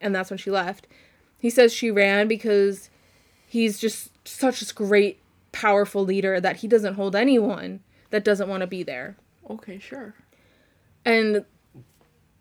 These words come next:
Speaker 1: that's when we find out that three years ago, she almost lost Emmy. Emmy being her daughter.
Speaker 2: What? <laughs> Ew,
Speaker 1: So
Speaker 2: no.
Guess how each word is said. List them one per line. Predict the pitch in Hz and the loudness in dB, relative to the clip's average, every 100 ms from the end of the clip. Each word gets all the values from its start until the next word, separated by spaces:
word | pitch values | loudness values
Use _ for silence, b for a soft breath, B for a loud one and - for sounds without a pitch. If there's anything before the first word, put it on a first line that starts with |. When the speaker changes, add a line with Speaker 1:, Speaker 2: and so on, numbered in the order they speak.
| 226 220 | -8 0
Speaker 1:
that's | 233 226 220 | 2 2 2
when | 233 233 | 0 0
we | 220 | 0
find | - 196 190 | 0 0 0
out | 185 185 | 0 2
that | 185 - - | 0 0 -4
three | 269 | -2
years | 294 302 277 | 0 0 0
ago, | 220 196 | 0 0
she | - - 226 196 | -4 -8 -6 -4
almost | 190 185 - | -4 -4 -4
lost | 180 - - | -6 -6 -6
Emmy. | 208 175 - - - | -4 -6 -10 -8 0
Emmy | 247 277 226 | 2 4 2
being | 214 190 185 185 190 - | 2 -2 -2 -6 -10 -10
her | 208 | -4
daughter. | 202 120 127 - 185 _ _ _ _ _ _ _ _ B B B B | -2 -2 -8 -14 -16 _ _ _ _ _ _ _ _ B B B B
Speaker 2:
What? | - 311 427 453 480 466 415 - - - | 6 6 6 0 2 0 -2 -8 -12 -12
<laughs> | - | -4
Ew, | 262 294 285 277 | 4 10 12 12
Speaker 1:
So | 269 262 254 | 12 12 8
Speaker 2:
no. | 262 285 294 285 277 262 240 247 | 6 6 8 8 8 8 6 6